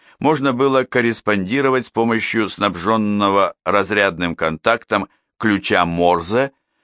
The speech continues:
так же быстро, как и на суше, в то время как при исключении трансляционных станций из линии протяженностью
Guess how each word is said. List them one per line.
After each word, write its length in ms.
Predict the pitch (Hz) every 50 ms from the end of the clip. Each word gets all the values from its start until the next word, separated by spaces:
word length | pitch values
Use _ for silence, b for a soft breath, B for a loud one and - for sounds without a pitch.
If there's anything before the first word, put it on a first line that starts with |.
| _ _ _ -
так 260 | - 135 156 170 156
же 160 | 151 165 170
быстро, 540 | 156 147 165 170 165 - - - 147 151 143
как 260 | - 135 131 - -
и 60 | 147
на 160 | 147 147 143 139
суше, 540 | - - 92 85 76 - - 92 85 - _ _ _ _ _ _ _ _ _ _ _ _ _ _
в 40 |
то 140 | - 101 98
время 360 | 95 101 104 104 101 98 95
как 280 | - - 101 92 87 _ -
при 180 | 101 98 98
исключении 720 | 90 - - 92 95 92 90 - 113 107 104 98 95 92
трансляционных 840 | 87 - 87 95 87 - 92 90 - - 90 95 95 90 82 87 90 -
станций 640 | - - 101 101 95 80 - - 80 76 65 _ _ _ _ -
из 180 | - 95 92 85
линии 380 | 92 98 101 95 90 90 85
протяженностью 1040 | - 90 87 80 - 87 80 85 95 92 92 87 87 85 - - - 92 90 -